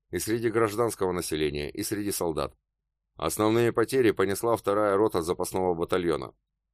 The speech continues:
Они купаться в своем лагере в Амур полезли, а тут их шрапнелью с того берега накрыло.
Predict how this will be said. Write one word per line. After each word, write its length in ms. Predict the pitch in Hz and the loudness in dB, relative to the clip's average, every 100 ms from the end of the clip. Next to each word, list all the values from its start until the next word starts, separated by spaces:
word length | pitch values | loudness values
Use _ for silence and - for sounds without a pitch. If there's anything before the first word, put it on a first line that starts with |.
| _ - | _ -6
Они 240 | 87 110 | 0 0
купаться 460 | - 104 131 - 95 | 0 0 0 2 -2
в 60 | |
своем 400 | - 98 98 92 | 2 4 4 0
лагере 460 | - 98 92 90 85 | 0 0 2 2 2
в 80 | 85 | 2
Амур 220 | 85 80 | 0 0
полезли, 540 | 82 80 73 73 65 _ _ _ _ - | 0 0 0 -2 -6 _ _ _ _ -2
а 140 | 98 | 0
тут 200 | 143 143 | 0 2
их 160 | 123 - | 2 2
шрапнелью 640 | - 117 107 110 92 87 | -2 -2 0 2 2 0
с 80 | - | 0
того 220 | 90 87 | 0 0
берега 360 | 80 82 78 78 | 2 0 0 -2
накрыло. 500 | 78 82 73 71 | -4 -2 -2 -4